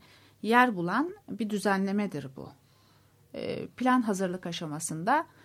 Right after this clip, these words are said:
belediyelerin, e, en az iki kez toplantı yaparak burada yaşayan, çalışan, e,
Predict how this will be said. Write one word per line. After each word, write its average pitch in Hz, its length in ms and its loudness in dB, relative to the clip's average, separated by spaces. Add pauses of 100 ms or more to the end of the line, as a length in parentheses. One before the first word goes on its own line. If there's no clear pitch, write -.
(260)
belediyelerin, 180 840 2 (500)
e, - 80 -4
en - 300 0
az 226 260 0
iki - 200 -10
kez - 500 -4 (160)
toplantı 185 520 -4
yaparak 156 640 -6 (380)
burada 202 180 -2
yaşayan, 175 760 -2 (320)
çalışan, 175 760 -4 (200)
e, 147 240 -8